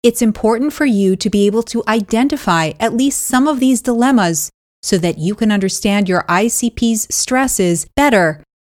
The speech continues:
and target the right solution for their needs.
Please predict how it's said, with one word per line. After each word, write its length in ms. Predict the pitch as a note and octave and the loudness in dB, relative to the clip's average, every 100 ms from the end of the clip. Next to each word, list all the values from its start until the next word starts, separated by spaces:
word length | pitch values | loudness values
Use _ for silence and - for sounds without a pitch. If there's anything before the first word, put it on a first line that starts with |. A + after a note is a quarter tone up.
| - | 0
and 160 | A3+ | 0
target 480 | A3 A#3+ A#3+ B3+ C#4 | 0 0 0 0 -2
the 100 | G#3 | -2
right 320 | E3+ F#3+ A#3+ | 0 0 -2
solution 560 | - C4+ C#4+ B3 G#3 F#3+ | -2 -2 0 0 0 0
for 180 | - F#3 | 0 -2
their 280 | E3+ E3+ G3+ | 0 0 2
needs. 580 | G3+ E3+ D3+ D3 - | 2 0 -2 -6 -10